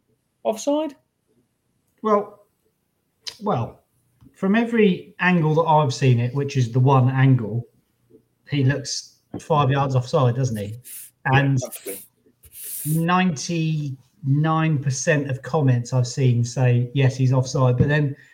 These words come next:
Speaker 2: there are a few that are saying that the right back was keeping him on. Um,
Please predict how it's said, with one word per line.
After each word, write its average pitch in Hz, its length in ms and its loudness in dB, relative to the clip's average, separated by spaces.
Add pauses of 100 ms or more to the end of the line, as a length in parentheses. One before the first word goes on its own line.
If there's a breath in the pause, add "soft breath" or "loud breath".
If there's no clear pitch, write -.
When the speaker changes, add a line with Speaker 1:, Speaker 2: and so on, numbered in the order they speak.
(120)
Speaker 2:
there 151 140 0
are 156 240 2
a - 40 -8
few 151 280 0
that 135 80 -8
are 135 40 -6
saying 143 340 -2
that 131 80 -8
the 135 80 -2
right 156 260 0
back 107 260 -12
was 123 100 -4
keeping 123 320 -2
him 113 100 -2
on. 104 220 -12 (720)
Um, 131 520 2